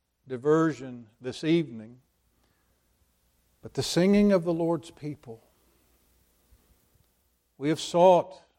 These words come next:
I believe rightly, to emphasize congregational singing.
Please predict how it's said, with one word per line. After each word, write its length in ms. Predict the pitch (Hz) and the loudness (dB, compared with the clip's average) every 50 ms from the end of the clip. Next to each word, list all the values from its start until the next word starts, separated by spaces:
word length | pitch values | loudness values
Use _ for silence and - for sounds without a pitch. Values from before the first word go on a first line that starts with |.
| _ _ | _ _
I 140 | - 127 143 | -12 -10 -8
believe 440 | 143 151 165 165 175 190 190 156 135 135 | -6 -6 -4 0 2 2 2 0 -2 -2
rightly, 560 | 147 156 160 180 185 180 - 156 139 127 113 _ _ _ _ _ _ _ _ _ _ _ _ _ _ _ _ | 0 2 2 2 0 -4 -8 -16 -20 -20 -20 _ _ _ _ _ _ _ _ _ _ _ _ _ _ _ _
to 160 | - 131 - | -20 -18 -8
emphasize 800 | - 156 180 175 175 - 175 147 - - 156 147 147 143 131 - | -4 -4 -4 -4 -4 -6 -8 -6 -2 0 2 4 4 2 2 -2
congregational 1300 | - - - 151 165 170 175 165 160 151 139 151 160 165 170 170 165 - - 156 151 160 151 139 123 113 _ _ _ _ | -10 -16 -10 -8 -6 -6 -6 -6 -8 -6 -4 -2 0 0 0 -2 -2 -8 -16 -18 -18 -18 -18 -20 -20 -20 _ _ _ _
singing. 520 | _ - - 139 131 131 120 110 107 90 | _ -18 -18 -16 -14 -14 -14 -14 -16 -18